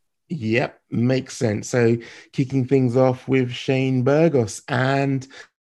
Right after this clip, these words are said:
Edson Barboza. What a fight. And you know what? What really does surprise me, what really,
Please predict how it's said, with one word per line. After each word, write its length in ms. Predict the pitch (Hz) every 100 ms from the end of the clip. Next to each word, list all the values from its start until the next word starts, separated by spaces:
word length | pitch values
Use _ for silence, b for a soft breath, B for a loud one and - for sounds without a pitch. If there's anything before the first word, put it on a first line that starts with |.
| _ B B B B B B -
Edson 280 | 175 -
Barboza. 480 | 190 185 208 247 156
What 640 | 127 117 139 214 233 - - _ 180
a 340 | 170 185 - - -
fight. 480 | 208 247 156 - -
And 240 | 208 240 240
you 100 | 262
know 120 | 311
what? 320 | 330 220 226
What 220 | 196 302 294
really 260 | 320 320
does 300 | 226 214 185
surprise 880 | - - - - - 160 151 170 160
me, 140 | 185 185
what 160 | 185
really, 540 | 160 170 185 185 180